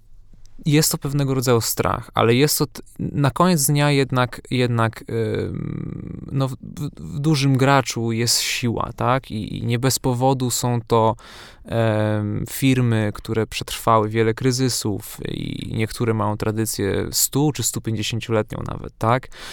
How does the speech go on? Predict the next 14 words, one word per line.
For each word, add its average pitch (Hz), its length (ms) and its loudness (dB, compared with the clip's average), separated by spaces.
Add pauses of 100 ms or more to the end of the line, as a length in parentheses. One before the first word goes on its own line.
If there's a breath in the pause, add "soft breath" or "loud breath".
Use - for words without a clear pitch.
(300 loud breath)
I, 113 260 0
i, 113 280 -2
i 117 80 -2
myślę, 120 500 2
że, 110 440 2 (240)
mm, 104 840 -2 (520)
ten 110 260 0
kapitał, 113 880 2 (200)
zarówno 110 340 0
ludzki, 123 380 -2
jak 107 240 0
i 110 40 -14
finansowy, 110 580 0
który 107 240 -4